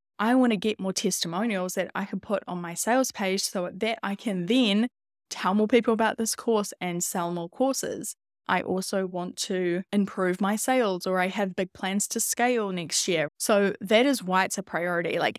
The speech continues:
every day that I'm not improving my course, I'm missing out on sales and new testimonials. And then the final piece to this magnetic formula is path. So give them a clear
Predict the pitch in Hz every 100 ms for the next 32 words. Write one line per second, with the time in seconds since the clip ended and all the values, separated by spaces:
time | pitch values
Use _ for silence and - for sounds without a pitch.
0 | - 220 269 254 196 180 190 180 170 170
1 | 180 180 - - 196 - 196 190 190 185
2 | 180 165 - - 180 214 311 - - _
3 | _ _ - 196 196 196 - 208 185 175
4 | 208 - 196 185 180 180 - 196 185 220
5 | 247 - 196 185 180 185 180 175 175 -
6 | 180 170 165 - - 214 - - 240 240
7 | 233 254 - 247 240 269 277 269 - -
8 | - 196 - - 202 190 - 202 190 175
9 | 190 185 202 - - - 190 175 175 175
10 | 214 - - _ 220 196 - _ - 180
11 | 156 - - _ - 254 214 277 285 339
12 | 320 - - 208 202 202